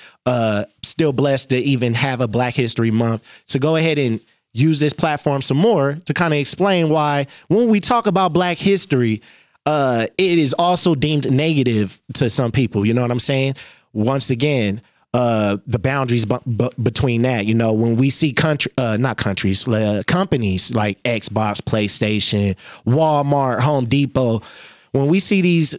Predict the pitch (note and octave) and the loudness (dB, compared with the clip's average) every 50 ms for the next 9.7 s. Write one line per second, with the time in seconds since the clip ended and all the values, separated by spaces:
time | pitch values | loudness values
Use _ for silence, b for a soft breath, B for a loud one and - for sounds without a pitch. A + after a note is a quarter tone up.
0 | - - D3+ D3 C#3+ C3+ B2+ - D#3+ E3 D3+ D#3 D3 C3+ A#2 C#3 D3 D3+ D3 - | -4 -4 -2 -2 0 0 0 0 0 0 2 0 0 0 0 0 0 0 0 0
1 | - C#3 A#2+ - - D3 B2+ A#2+ A#2 C3 C#3+ C#3 C#3 B2+ B2 A#2+ A#2 - - B2+ | 0 0 0 0 0 0 0 0 0 0 0 0 0 0 0 0 0 -2 -2 -2
2 | G#2+ F#2 A2 B2 B2+ A#2+ A2+ - - A2+ A2 G#2+ G#2 F#2+ F#2+ F2+ G2 A2 C3 D3 | -2 0 0 0 -2 -2 -4 -4 -4 -2 0 0 0 0 -2 -2 -2 -2 0 0
3 | D3 B2+ A2 G#2 G2+ G#2 A2+ A2 A2 G#2 G2+ G2+ - - A2+ A2+ A#2 A#2 - b | 0 0 0 0 0 0 0 0 0 0 0 0 0 -2 -2 -2 -4 -6 -8 b
4 | b b - - C3+ D3 D3 D#3 F#3 F3+ E3 D#3+ E3+ D3 D3 D3+ D3 D3+ C#3 C#3 | b b -4 -2 -2 -2 0 0 0 0 0 0 0 0 0 0 0 0 0 -2
5 | A#2+ G2 - _ _ _ _ - - C#4+ D#4+ C#4+ G#3 C#3 A#2 C3 D#3+ F3 F#3 F3+ | -2 -4 -8 _ _ _ _ -2 0 0 2 2 2 0 2 2 2 2 2 2
6 | F3+ F3 F3 G#3 G3 G3 G#3+ A3 G#3+ G3 F3+ F3+ E3+ D#3 E3+ E3 D3 - C#3 C#3 | 2 2 2 2 2 2 2 2 2 2 2 2 2 2 0 0 0 0 0 0
7 | C#3 C#3 C3 A#2+ - C3 A#2 - - B2 A#2 G#2+ G#2 - - A#2 A2 - - G#2+ | 0 0 0 0 -2 -2 -2 -2 -2 0 0 -2 -4 -2 -2 -2 -2 0 0 -2
8 | G2+ F#2+ B B B B B B A#2+ - - C#3 B2 C3 C#3 B2+ - C3+ B2+ A#2 | -2 -2 B B B B B B -4 -2 -2 0 0 2 0 0 0 0 -2 -2
9 | G2 G2+ B2+ C3+ C3+ B2 - - B2 A#2 A2+ G#2+ G#2 | -2 -2 -2 0 -2 -2 -2 -2 0 0 2 0 0